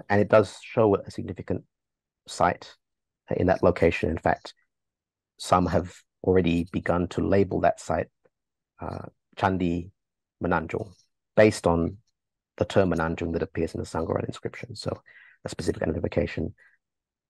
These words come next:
We don't have anything more significant or more specific than that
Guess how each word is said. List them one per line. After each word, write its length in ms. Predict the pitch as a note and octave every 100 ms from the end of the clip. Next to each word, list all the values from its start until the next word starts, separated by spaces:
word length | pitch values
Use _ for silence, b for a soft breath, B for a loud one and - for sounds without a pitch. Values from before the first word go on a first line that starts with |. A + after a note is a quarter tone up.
| _ -
We 240 | G#2 F#2 - _ _
don't 260 | G#2 G2 -
have 220 | - F#2
anything 500 | G2 F#2 F2 G2 F2+
more 380 | F2+ F#2 F#2 F#2
significant 840 | - - - F#2 F#2+ - - - - _ _
or 100 | G#2
more 280 | G2+ G#2 G#2+
specific 460 | - - - A2+ -
than 140 | F2+
that 220 | F#2 C3+